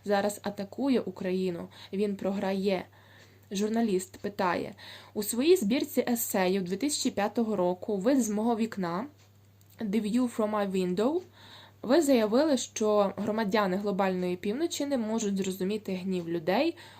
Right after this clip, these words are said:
у менш привілейованих частинах світу". Памук відповідає: А в снігу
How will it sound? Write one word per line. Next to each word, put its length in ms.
у 80
менш 380
привілейованих 840
частинах 460
світу". 540
Памук 340
відповідає: 720
А 100
в 60
снігу 560